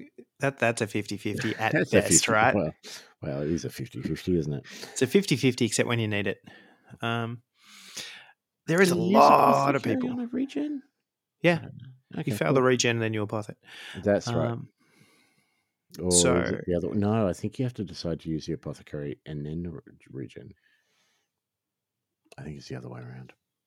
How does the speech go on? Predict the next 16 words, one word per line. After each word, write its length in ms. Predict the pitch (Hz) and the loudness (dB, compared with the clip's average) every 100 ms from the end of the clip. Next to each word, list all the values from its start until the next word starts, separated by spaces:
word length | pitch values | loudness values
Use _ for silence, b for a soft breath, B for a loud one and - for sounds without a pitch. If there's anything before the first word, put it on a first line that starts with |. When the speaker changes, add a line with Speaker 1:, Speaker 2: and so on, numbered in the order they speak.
| _ | _
Speaker 1:
Yeah, 220 | 135 127 110 | 0 2 2
we'll 120 | 101 | -2
do 100 | 98 | -6
it 60 | |
later. 300 | 95 95 101 - - | -8 -8 -10 -16 -6
Speaker 2:
Yeah. 340 | 151 143 120 92 - - | 4 6 6 4 -2 -6
Speaker 1:
It's 80 | - | 4
not 120 | 285 | 6
like 160 | 180 135 | 6 6
we're 100 | 113 | 6
here 120 | 117 | 6
to 60 | |
get 120 | 113 104 | 4 4
the 80 | |
rules 280 | 110 127 113 | 4 4 2
right. 240 | 104 101 | 0 -2